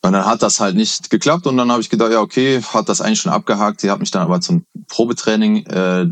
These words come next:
damals war Düsseldorf dann ein Bundesligist, ja, und ich war so, äh, danach sind wir, glaub ich, in die fünfte Liga gekommen oder sowas. Hab gedacht, „Ja, es ist jetzt nicht so für mich“, aber gut, bin hingegangen, hat dann alles dann doch funktioniert und hab dann da in der Bundesliga gespielt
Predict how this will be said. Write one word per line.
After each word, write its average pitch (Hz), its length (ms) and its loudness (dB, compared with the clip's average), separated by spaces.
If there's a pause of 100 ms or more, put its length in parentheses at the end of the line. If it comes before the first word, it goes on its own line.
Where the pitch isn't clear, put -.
damals 92 320 0
war 95 80 0
Düsseldorf 104 380 -2
dann 87 160 0
ein 85 160 2
Bundesligist, 127 800 -2
ja, 98 80 -2
und 87 140 2
ich 87 160 -4
war 92 140 0
so, 90 200 0
äh, 85 200 -8
danach 90 480 -2
sind 92 160 -4
wir, 90 80 0
glaub 82 160 -4
ich, - 160 -14
in 87 100 -2
die 85 100 2
fünfte 113 360 -2
Liga 101 220 0
gekommen 98 360 -4
oder 92 200 -4
sowas. 92 300 -2 (280)
Hab 90 80 2
gedacht, - 300 -2
„Ja, 78 260 -4
es 73 140 -4
ist 82 100 -2
jetzt - 220 -4
nicht 85 180 -2
so 78 140 -4
für - 160 -4
mich“, 87 320 -2
aber 80 260 0
gut, 98 200 0
bin 82 120 0
hingegangen, 180 640 0 (340)
hat - 160 -4
dann 90 120 0
alles 90 260 -2
dann 87 260 0
doch 139 160 0
funktioniert 165 640 -2 (1400)
und - 360 0
hab 107 140 -2
dann 104 160 2
da 101 140 2
in 95 80 0
der 185 80 2
Bundesliga 139 420 2
gespielt 143 800 -2